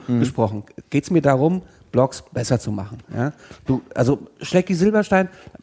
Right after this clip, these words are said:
ich, ich hab ja heute so in Vorbereitung zur Sendung, <laughs> haha, hab ich mal so ein bisschen durchgesch-, durchgescrollt und das ist, das ist nicht typisch für Schlecki Silberstein,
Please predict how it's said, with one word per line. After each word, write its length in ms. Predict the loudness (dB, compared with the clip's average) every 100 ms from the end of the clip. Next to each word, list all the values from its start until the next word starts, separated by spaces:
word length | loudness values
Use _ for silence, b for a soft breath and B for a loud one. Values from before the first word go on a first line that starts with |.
| -18 _ -20 -20 _ _ -8
ich, 240 | -6 -2
ich 140 | 0 0
hab 140 | 2
ja 140 | 4
heute 240 | 4 4 2
so 180 | 2 2
in 160 | 0
Vorbereitung 640 | 2 4 6 4 4 0
zur 100 | 0
Sendung, 360 | 2 2 2 2
<laughs> 20 |
haha, 280 | 2 2 0 B B B -14 -12
hab 180 | -2 0
ich 120 | 4
mal 120 | 4
so 80 | 4
ein 60 | 2
bisschen 260 | 0 2
durchgesch-, 420 | 2 2 0 -10 -14 -2 -2 0
durchgescrollt 680 | -2 -2 -6 -2 0 2 0
und 140 | -4 B B -6
das 120 | -2
ist, 280 | -2 -2 -4
das 100 | -2
ist 160 | 0
nicht 260 | 0 0 -8 -4
typisch 360 | 0 2 0 0
für 120 | -2
Schlecki 260 | 0 0 0
Silberstein, 540 | 2 2 0 -4